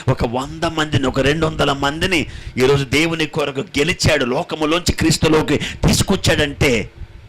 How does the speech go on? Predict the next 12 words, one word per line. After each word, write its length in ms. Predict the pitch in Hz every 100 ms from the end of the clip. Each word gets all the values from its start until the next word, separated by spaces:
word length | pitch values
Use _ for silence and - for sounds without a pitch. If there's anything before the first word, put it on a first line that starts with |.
| -
రెండు 260 | - 120 127
వందల 420 | 120 120 123 123
మందిని 320 | 120 131 147
అతను 200 | 139 147 123 -
కని 180 | 135 139
ఉండాలి. 640 | 143 143 135 123 123 113 92 - - - - - -
ప్రసవ 320 | - - 120
వేదనతో 800 | 113 110 101 104 101 - 110 95 78 - - -
ఎంత 300 | - 110 -
బాధ 420 | 123 104 117 131 147
ఉంటుందో 380 | 147 147 147
ఆలోచించండి. 800 | 131 131 135 135 131 143 139 139